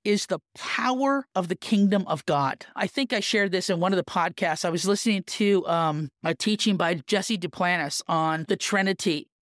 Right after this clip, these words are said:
He described the Trinity as this, where there is God the Father and he has a desire, okay? And we know the Trinity works together. And Jesus said that, "I do what I hear the Father doing, and, and I say what I hear the Father saying." And so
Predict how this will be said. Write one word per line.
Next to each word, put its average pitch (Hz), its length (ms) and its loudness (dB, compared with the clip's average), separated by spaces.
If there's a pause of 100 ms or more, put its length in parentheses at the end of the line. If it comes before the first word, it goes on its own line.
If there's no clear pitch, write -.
He 254 280 0
described 226 680 -2
the 196 80 0
Trinity 214 560 2
as 180 220 0
this, 156 340 -2
where 185 140 4
there 202 180 2
is 190 200 0
God 214 280 0
the 226 80 -4
Father 165 520 2
and 170 240 0
he 214 180 0
has 190 300 -2
a 170 40 0
desire, 147 880 0
okay? 175 260 0
And 165 120 -4
we 175 100 0
know 180 160 2
the 185 120 0
Trinity 170 360 -2
works 160 300 -2
together. 143 460 -2
And 165 400 -2
Jesus 233 440 -2
said 180 400 0
that, 165 220 0
"I 214 200 0
do 220 380 2
what 190 140 2
I 180 80 0
hear 208 220 0
the 185 100 -2
Father 208 420 0
doing, 147 560 -2
and, 175 440 0
and 175 220 -2
I 175 120 -4
say 220 440 -2
what 170 180 0
I 165 40 -2
hear 175 160 0
the 156 100 -4
Father 160 280 -2
saying." 185 540 -2
And 165 100 -4
so 180 240 0